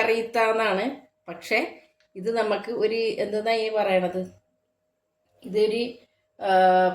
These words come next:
കുരു പോലത്തെ ഒരു സാധനമാണ്. അപ്പൊ നമ്മളിത് നന്നായിട്ട് കുരുവൊക്കെ, എന്താ പറയുക,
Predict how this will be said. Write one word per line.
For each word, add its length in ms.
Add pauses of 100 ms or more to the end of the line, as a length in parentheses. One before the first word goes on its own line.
(1300)
കുരു 240
പോലത്തെ 300
ഒരു 160
സാധനമാണ്. 500 (520)
അപ്പൊ 120 (100)
നമ്മളിത് 460 (640)
നന്നായിട്ട് 580 (500)
കുരുവൊക്കെ, 520 (360)
എന്താ 220
പറയുക, 220